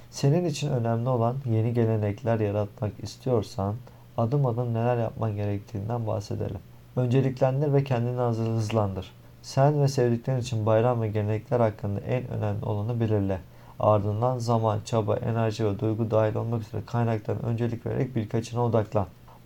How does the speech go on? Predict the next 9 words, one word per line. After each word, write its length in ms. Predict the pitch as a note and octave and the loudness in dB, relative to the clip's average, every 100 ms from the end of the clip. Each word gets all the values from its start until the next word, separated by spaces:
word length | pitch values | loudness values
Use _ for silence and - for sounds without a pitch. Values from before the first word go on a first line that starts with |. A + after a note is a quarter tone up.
| C3+ | 8
Bazılarımız 760 | D3+ D#3+ B2 A#2 G#2 C3 - | 8 8 2 0 0 -4 -2
hediye 340 | A2+ A2 A#2+ A#2 | -2 2 4 4
ver-, 240 | A#2 A#2 A2 A2+ | 4 2 -2 -2
vermeyi 400 | A#2 A#2 A2+ A2+ | 0 2 0 -2
sevecek, 580 | A2+ A2 G#2 G2+ C#3 C#3+ - - - | -2 0 0 2 2 2 -8 -16 -4
birçoğumuz 760 | B2 B2 - A2+ A2 G2+ G2 - - | -2 -2 0 0 0 -2 -6 -10 -6
bunun 180 | A2+ B2+ | -4 0
yerine 360 | A#2+ G#2 G#2 | 0 0 -2
sevdiklerimizle 920 | G#2 A2 G#2+ G2+ - A2+ A2+ A#2+ A#2+ | -2 0 0 -2 -2 -2 0 0 0